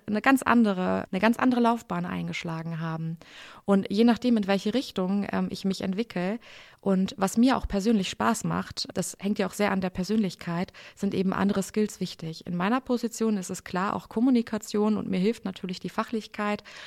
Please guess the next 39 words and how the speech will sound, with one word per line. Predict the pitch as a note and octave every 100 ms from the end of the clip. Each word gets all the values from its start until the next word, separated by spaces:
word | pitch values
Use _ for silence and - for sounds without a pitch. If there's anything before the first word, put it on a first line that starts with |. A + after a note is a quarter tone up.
| -
um | - A3
auch | - G3
eben, | - G3 G3 F#3+ F#3+ -
sag | F#3+
mal, | F#3+
Kundenanforderungen | - B3+ B3+ G3+ - G#3 G3+ G3 F#3+
adäquat | G3 G3 - F3+ -
einzuschätzen. | G3+ B3 D4+ - B3 - B3 - - -
Wenn | G3
ich | G3+
jetzt | G3 -
aber | F#3 F#3
im | F#3
Underwriting | G3 C4 C#4+ F#3+ F3 - F3
tätig | F3 F3 - F3
bin | - F3+ F3+
oder | F#3 F#3+ F#3+
vielleicht | - F#3 - -
auch, | F#3+ F#3 -
ähm, | F#3 F#3
im | - F#3+
Rechnungswesen, | G#3 A#3+ C4+ A3+ - F#3+ G#3 - - -
brauche | G#3 A3
ich | B3+ B3
eben | B3+ B3
auch | C4
andere | G3+ G#3 G3 E3+
Skills. | - - E3+ F3+ - - - - -
Und |
ich | F#3+ F#3+
würd | A3 G#3+
sagen, | G#3 G#3+ A3+ A#3 A3+
wenn | - G3+
ich | G3+
jetzt | G3 F#3+ - G3
wirklich | G#3+ G#3
im | - F#3 F#3+
zentralen | G3 - G#3+ G#3+
Aktuarat | - - G3+ G3+ A3+ D#4 - -